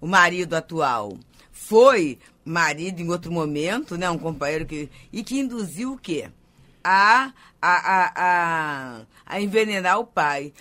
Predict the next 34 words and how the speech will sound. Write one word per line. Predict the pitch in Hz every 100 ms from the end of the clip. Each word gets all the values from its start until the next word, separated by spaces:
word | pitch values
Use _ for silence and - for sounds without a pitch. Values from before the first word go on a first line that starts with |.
| - _ -
Olha, | 277 277 214 208
gente, | 240 240
se | -
a | 269
gente | 269 254
pensar | 254 226 190 214 180
bem, | 151 185 196 175
Berenice, | 156 143 147
tô | -
pensando | - 208 - 220
bem | 180 202 208
mesmo, | 160 151 165 147
assim, | 151 - 160
sentindo | - 220 214 220 214 170
isso. | 139 123 - 120 107 _ _ _ _ _ _ _ _ _
Tirou | - 254 254 254
a | 247
vida, | 214 147 185 208 175 180 185
né? | 190 156 127 _ _ _ _ _
Agora | - 196 202 214
vai | 196 196 175
dar | 185 185
a |
vida. | 151 131 156 147 143 139 _ _ _ _ - 202 180
E | 262
vai | 240 247 226
dar | 220 214
a |
vida | 175 208 220
de | 208
uma | 214 190
forma | - 208 208 190
tão | 190 233 269
feliz, | - 220 170 151 190 208 156 131